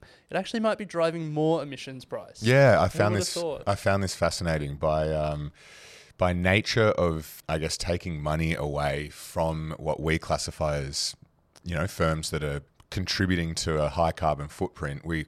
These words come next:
Speaker 2: could actually be pushing them further and further down the other end.
Speaker 1: Yeah.
Speaker 2: Yeah.
Speaker 1: Now,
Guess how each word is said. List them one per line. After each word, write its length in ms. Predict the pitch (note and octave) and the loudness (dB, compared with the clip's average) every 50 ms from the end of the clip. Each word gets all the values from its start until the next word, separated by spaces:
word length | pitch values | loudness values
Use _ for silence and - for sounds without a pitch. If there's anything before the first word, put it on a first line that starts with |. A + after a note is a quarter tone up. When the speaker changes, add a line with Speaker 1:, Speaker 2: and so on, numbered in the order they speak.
| - _ - | -8 _ -10
Speaker 2:
could 200 | - - G2+ F#2 | -2 -2 2 4
actually 300 | F2+ E2+ - - F2+ E2 | 4 2 2 0 -2 -2
be 100 | D#2+ D#2 | -2 -4
pushing 380 | - - F2 - - F2 D#2+ | -2 -4 -6 -4 -4 -6 -6
them 220 | D2+ D2 D2 C#2+ - _ _ _ _ - | -6 -6 -8 -10 -12 _ _ _ _ -4
further 420 | - - A2 G#2 G#2 G2 F2+ F2 | 2 4 6 6 6 6 4 2
and 100 | E2+ E2 | 0 -2
further 520 | - - F2+ E2 E2 D2+ D#2+ D#2+ D#2 D#2 - _ _ _ _ _ | 0 0 2 2 2 2 0 0 -2 -4 -8 _ _ _ _ _
down 240 | F#2+ F#2 F#2+ F#2 | 2 4 4 2
the 80 | F2 E2+ | 2 0
other 260 | E2 E2 E2 D#2+ D#2+ | 0 0 0 2 2
end. 260 | F#2+ B2 C3+ D3+ D#3+ - - | 2 0 -2 -4 -8 -14 -4
Speaker 1:
Yeah. 400 | D#3+ D3+ D#3+ D3+ C#3 B2 A#2+ A#2 | 2 6 6 6 6 4 2 -2
Speaker 2:
Yeah. 320 | - F2 F2+ F#2+ F2 B2 - | -4 -4 -4 -4 -4 -6 -6
Speaker 1:
Now, 540 | D#3 E3 E3+ F3 F3 F3 E3+ E3 D#3+ D#3+ - | -2 2 6 6 8 8 8 8 6 6 2